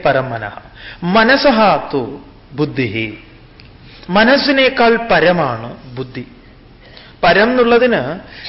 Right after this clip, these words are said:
ദേശകാല പരിമിതികളില്ലാത്തത് എന്നുണ്ട് പരം. ഇവിടെ പരം എന്ന് പറഞ്ഞാൽ അധികരിച്ച് നിൽക്കുന്നത് ശ്രേഷ്ഠം എന്ന് പരം.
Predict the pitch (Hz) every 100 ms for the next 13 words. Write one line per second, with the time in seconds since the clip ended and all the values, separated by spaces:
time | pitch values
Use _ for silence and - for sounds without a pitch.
0 | - 156 180 214 208 247 220 208 202 214
1 | 226 208 196 208 208 220 214 202 202 202
2 | 208 214 208 202 165 123 151 139 107 -
3 | - - - 160 196 247 240 214 220 214
4 | 208 208 196 196 247 330 - - - -
5 | 170 156 190 196 196 196 175 156 160 147
6 | 139 139 143 - - - 156 156 - 170
7 | 165 - 131 101 - - 131 113